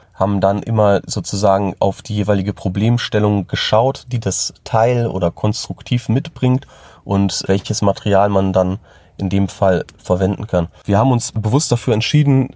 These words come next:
diese Stützstruktur, das Grundgerüst aus Kunststoff herzustellen, weil es in der Gesamtbilanz gar nicht schlecht ist. Wir können dort halt recycelten Kunststoff benutzen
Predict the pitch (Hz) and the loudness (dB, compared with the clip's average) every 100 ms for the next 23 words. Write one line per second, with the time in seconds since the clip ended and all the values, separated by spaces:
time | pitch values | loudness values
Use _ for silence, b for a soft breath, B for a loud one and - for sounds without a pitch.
0 | - 120 110 107 104 - - - 170 - | -4 -2 2 4 4 2 -2 -2 -2 -4
1 | - 131 - - 147 147 139 113 - 120 | -4 -8 -8 -2 4 4 4 0 -2 0
2 | 143 170 127 117 139 - - 107 - - | 2 2 0 0 -2 -4 -2 0 -2 -6
3 | - 170 170 - 123 - 123 123 123 - | 0 0 0 -2 -2 0 -2 0 -4 -2
4 | 127 135 165 - b b - 98 104 - | 0 2 0 -6 b b 0 0 0 0
5 | - - - 107 101 101 113 131 - 110 | -2 -4 -4 -2 -2 0 0 0 -2 2
6 | 117 117 - - 110 107 - - - 117 | 2 0 -4 0 0 0 -6 -10 -6 0
7 | 143 - 139 147 - B B B B B | -2 -2 -4 -4 -6 B B B B B
8 | 107 - 113 107 107 113 107 - - 104 | -4 2 2 4 2 2 0 -2 -6 0
9 | 110 135 - - 123 139 135 - 120 - | 0 0 0 -2 0 0 0 -2 -4 -2
10 | 117 120 135 - 127 | 0 2 2 2 0